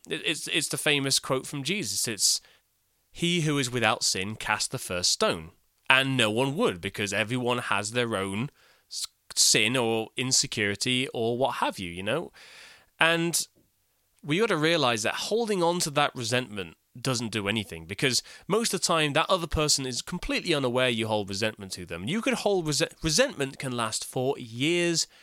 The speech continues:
decades even. You know, you can resent someone for years and they would have no idea about it. So what you gotta realize from that is the only person it really hurts is you, because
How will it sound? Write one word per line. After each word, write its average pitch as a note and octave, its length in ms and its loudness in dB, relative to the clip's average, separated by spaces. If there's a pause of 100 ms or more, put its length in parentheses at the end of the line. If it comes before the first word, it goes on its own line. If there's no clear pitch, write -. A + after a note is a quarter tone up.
(320)
decades F2 760 -4
even. F2 500 -10
You A#2+ 120 -6
know, F2+ 100 -2
you A2+ 200 -2
can D3 140 -4
resent D3+ 400 -2
someone C#3+ 300 0
for C3 140 -6
years A#2+ 520 -2
and A2 100 -2
they A#2 60 0
would A#2 160 -2
have A2 220 -2
no D#3 440 0
idea B2+ 460 -2
about F#2 300 -6
it. F#2 120 -8 (420)
So E3+ 400 2 (280)
what D#3+ 220 2
you D#3 80 2
gotta C#3+ 160 2
realize C3 340 2
from A#2 200 -2
that F3 180 2
is G#2 300 -2 (220)
the - 160 -10
only D#3+ 260 2
person C#3 340 0
it A2+ 100 -2
really C3+ 320 -2
hurts G#2+ 260 -2
is D#3 120 -2
you, G3 260 0
because A#2+ 460 -2